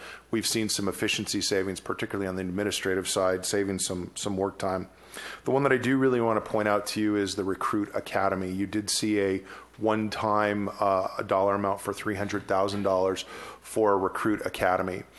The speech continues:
Um, I just wanna put this, uh, data point in your, um, on your radar screen right now.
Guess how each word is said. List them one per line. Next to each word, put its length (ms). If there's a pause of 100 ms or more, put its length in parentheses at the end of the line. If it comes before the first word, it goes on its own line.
(280)
Um, 320
I 120
just 240
wanna 160
put 300
this, 400
uh, 480
data 260
point 420
in 160
your, 520
um, 420
on 140
your 120
radar 400
screen 420
right 240
now. 220